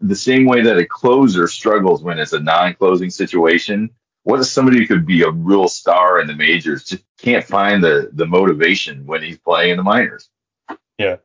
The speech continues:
Speaker 1: Um,
Speaker 2: You ne-, need, need to find the equivalent of, like, a Robert Horry. Like, he, he's just in the right place at the right ti-, time to get the game-winning shot, even though he's, like, not an all-star, he's not a Hall of Famer, but he has, like, seven rings because he's, like, the right guy at the right time,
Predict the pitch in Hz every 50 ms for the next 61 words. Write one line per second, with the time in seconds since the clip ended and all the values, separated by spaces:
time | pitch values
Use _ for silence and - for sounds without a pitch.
0 | _ _ _ _ _ _ _ _ _ - 85 131 120 120 120 127 135 139 135 135
1 | 135 135 131 127 139 131 131 127 - 120 - - - 123 113 110 104 104 101 101
2 | 101 - - 113 104 98 101 107 104 104 98 95 92 - 98 98 92 95 90 85
3 | 90 90 95 95 98 101 101 - 107 98 101 101 104 110 107 101 _ _ _ _
4 | - - - - _ _ - 123 113 107 113 - 120 110 110 - 117 104 - -
5 | 107 95 92 92 95 95 98 - - 95 - - 98 85 87 90 92 90 - -
6 | 95 92 98 - _ - 113 98 92 92 - 92 82 82 95 87 - _ 98 80
7 | - - 101 92 90 90 90 87 85 87 87 87 - - - 98 95 92 - -
8 | - 113 101 82 92 90 90 87 95 92 92 90 87 - 98 90 87 90 - -
9 | 107 92 95 95 120 110 101 92 92 95 95 95 92 90 95 98 - - - 90
10 | 90 95 90 80 - 95 92 95 90 87 - 104 101 92 90 87 - - 98 92
11 | 92 92 90 87 95 - - 98 92 87 85 - 92 85 - - - - 92 87
12 | 87 85 82 85 87 90 90 85 85 87 87 - _ _ _ - - - _ -
13 | - 87 85 85 98 95 90 - 95 90 - - - 95 87 92 90 90 - -
14 | - 107 90 85 82 80 - 90 82 80 82 80 80 - - 92 82 80 76